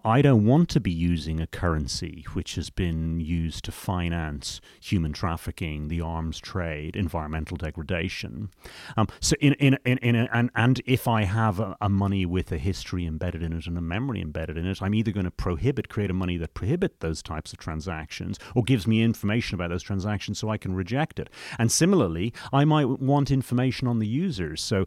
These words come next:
we may ha-, cr-, be, we would be able, for example, to create a money where if you haven't paid your taxes or if you're engaged in certain activities, you wouldn't have access to the money.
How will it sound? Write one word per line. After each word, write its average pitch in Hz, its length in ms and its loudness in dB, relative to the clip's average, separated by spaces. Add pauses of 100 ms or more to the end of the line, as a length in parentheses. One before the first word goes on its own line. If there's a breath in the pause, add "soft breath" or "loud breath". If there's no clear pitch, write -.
(160 loud breath)
we 107 140 6
may 113 220 4
ha-, 110 120 2
cr-, 123 140 -2
be, 117 320 2
we 113 160 2
would 101 160 4
be 98 140 4
able, 123 240 2
for 92 180 -4
example, 92 360 -2
to - 60 -14
create 101 240 0
a 98 40 0
money 104 320 2
where 101 320 0 (160 loud breath)
if - 180 -2
you 98 80 0
haven't 95 240 -2
paid 92 220 0
your 92 100 0
taxes 98 480 -4
or 92 80 0
if - 140 -4
you're 101 80 -2
engaged 95 340 -4
in 98 60 -2
certain 101 300 -4
activities, 98 580 -2 (180 loud breath)
you 104 100 4
wouldn't 104 200 4
have 101 100 4
access 98 380 0
to - 80 -4
the 90 80 2
money. 110 360 0